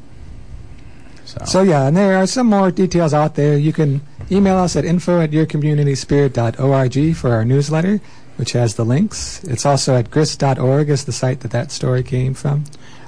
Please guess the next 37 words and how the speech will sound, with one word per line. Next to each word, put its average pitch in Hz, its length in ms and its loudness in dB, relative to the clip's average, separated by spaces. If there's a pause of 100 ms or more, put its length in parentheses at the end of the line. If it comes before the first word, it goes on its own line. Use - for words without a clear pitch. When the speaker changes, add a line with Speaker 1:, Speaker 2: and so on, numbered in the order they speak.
Speaker 1:
And 101 140 0
there 107 180 4
is 104 120 2
a 104 80 4
lot 101 380 4
of 92 120 -2
links 95 360 -2
in 85 140 0
this 82 160 -2
story 73 580 -2 (280)
Speaker 2:
Yeah. 127 160 2
Speaker 1:
and 110 80 2
a 82 40 2
lot 87 240 2
more 90 200 0
information 82 680 -2
that 76 240 -2 (540)
what 82 200 -2
we 85 80 -2
talked 82 320 0
about. 69 340 -4 (520)
But 85 120 -2
that's 120 260 2
the 113 80 0
interesting 98 520 0
thing 95 300 2
is 82 400 0
something 104 640 0
that, 85 440 0 (520)
you 90 80 -4
know, 85 160 2
was 104 480 2
happening 98 680 2
and 85 160 2
is 101 260 2
happening 87 540 2
in, 85 460 0